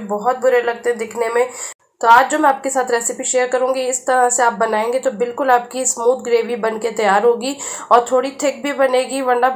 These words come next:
बिल्कुल प्याज टमाटर अलग नज़र आ रहे होते हैं और सालन बिल्कुल पतला सा पानी की तरह नज़र आ रहा होता है। अक्सर लोगों के मैंने घरों में देखा है कि इसी तरह से बनता है।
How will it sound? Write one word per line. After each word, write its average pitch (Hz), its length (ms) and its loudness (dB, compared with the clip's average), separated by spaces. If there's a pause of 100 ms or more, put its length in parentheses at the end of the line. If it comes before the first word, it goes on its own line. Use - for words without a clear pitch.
बिल्कुल 233 280 -4
प्याज 240 360 4
टमाटर 240 440 0
अलग 233 280 0
नज़र 262 260 2
आ 233 120 8
रहे 240 120 4
होते 247 200 2
हैं 254 80 4
और 247 180 6
सालन 233 420 0
बिल्कुल 233 380 -4
पतला 247 300 0
सा 254 220 -2
पानी 214 280 2
की 214 80 -10
तरह 226 280 -2
नज़र 214 180 -2
आ 208 120 4
रहा 208 100 2
होता 214 180 0
है। 294 100 0 (360)
अक्सर 277 320 2
लोगों 240 260 6
के 240 100 -2
मैंने 233 260 0
घरों 220 260 0
में 226 120 -2
देखा 220 220 -2
है 247 60 0
कि 254 120 -2
इसी 247 180 0
तरह 240 220 2
से 247 140 -2
बनता 220 320 -2
है। 339 100 0